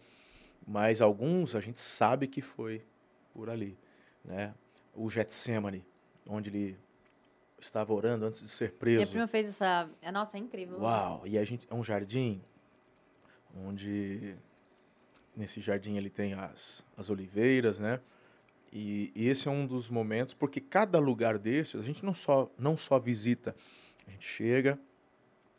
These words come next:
Speaker 1: damos uma palavra aí, primeiro vem a parte histórica, temos um, o guia que dá a pa-, a parte histórica, e depois Domingos e eu viemos, vi-, é, com as aplicações bíblicas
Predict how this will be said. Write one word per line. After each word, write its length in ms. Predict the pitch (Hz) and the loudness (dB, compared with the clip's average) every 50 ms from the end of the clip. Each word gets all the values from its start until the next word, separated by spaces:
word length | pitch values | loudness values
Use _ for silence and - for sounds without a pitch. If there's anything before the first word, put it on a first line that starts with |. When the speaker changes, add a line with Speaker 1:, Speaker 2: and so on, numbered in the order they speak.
| _ - | _ -12
Speaker 1:
damos 320 | - 107 113 120 123 107 117 | -6 -2 0 0 0 -2 -2
uma 160 | 117 120 117 | 0 0 0
palavra 520 | - - 110 104 104 104 110 110 104 104 | 4 4 6 6 8 8 8 8 8 6
aí, 80 | 110 113 | 4 4
primeiro 460 | - - - 107 104 110 120 117 107 | 2 -2 -6 -2 0 2 2 2 2
vem 340 | - 113 110 110 107 101 - - - - - - | 0 -2 -2 -2 -2 -4 -6 -10 -20 -20 -12 -6
a 100 | - 101 | -6 0
parte 280 | - - 101 95 - 104 | 4 4 4 4 4 -2
histórica, 600 | - - - - 101 107 123 131 135 135 107 101 | -6 -4 2 6 8 10 10 8 8 6 -2 -2
temos 340 | - - 107 107 110 101 107 | -2 -2 -2 -2 -2 -4 -4
um, 200 | 107 104 101 - - | -6 -6 -6 -10 -10
o 100 | - 101 | -12 -12
guia 400 | 101 101 110 123 156 147 123 101 | -4 2 4 4 6 8 6 6
que 160 | - - - | 4 2 -8
dá 160 | 101 104 104 107 | -4 -2 -2 -2
a 20 | |
pa-, 280 | - - 101 101 101 - | -2 -2 -2 -2 -2 -4
a 100 | - 98 | -8 -8
parte 240 | - 95 98 - - | -8 -8 -8 -8 -10
histórica, 580 | - - - 101 110 123 135 135 - 147 147 147 - - - - - - - - - | -8 0 4 6 8 8 6 6 4 2 0 0 -2 -14 -20 -20 -20 -20 -18 -12 -8
e 60 | 104 | -6
depois 280 | 117 117 - 123 120 | -4 0 2 2 2
Domingos 380 | 113 117 113 120 123 117 117 113 | 2 0 -2 -2 -2 -2 -2 0
e 40 | 113 | 2
eu 100 | 117 117 | 2 2
viemos, 560 | 110 117 120 113 113 113 113 117 113 - - _ _ - | 2 2 2 2 2 2 0 -2 -6 -8 -12 _ _ -14
vi-, 280 | 104 98 107 110 107 - - | -10 -6 -4 -4 -4 -2 -4
é, 360 | 107 101 95 95 92 95 92 - | -4 -4 -2 -2 -4 -6 -6 -4
com 120 | - 107 | -2 -2
as 280 | 107 104 101 104 101 110 | 0 0 0 0 0 0
aplicações 560 | 101 - 120 110 - 110 - - 120 117 107 | 0 0 -2 -2 -2 -2 -2 -2 -2 -2 0
bíblicas 600 | 104 117 117 107 101 98 - 98 95 - - | 2 2 2 2 0 -4 -4 -6 -10 -10 -12